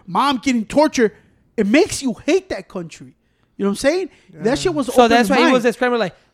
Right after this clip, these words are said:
Speaker 3: that's why when they will be like, "Hey, we're, we're gonna do this suicide bomb mission.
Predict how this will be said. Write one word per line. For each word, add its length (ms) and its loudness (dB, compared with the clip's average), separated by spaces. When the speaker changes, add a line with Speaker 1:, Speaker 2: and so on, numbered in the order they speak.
Speaker 3:
that's 300 -2
why 160 0
when 220 -4
they 100 -2
will 140 2
be 160 -4
like, 200 -2
"Hey, 360 -2
we're, 560 0
we're 180 -4
gonna 200 -4
do 160 -6
this 180 -4
suicide 560 -6
bomb 240 -4
mission. 320 -8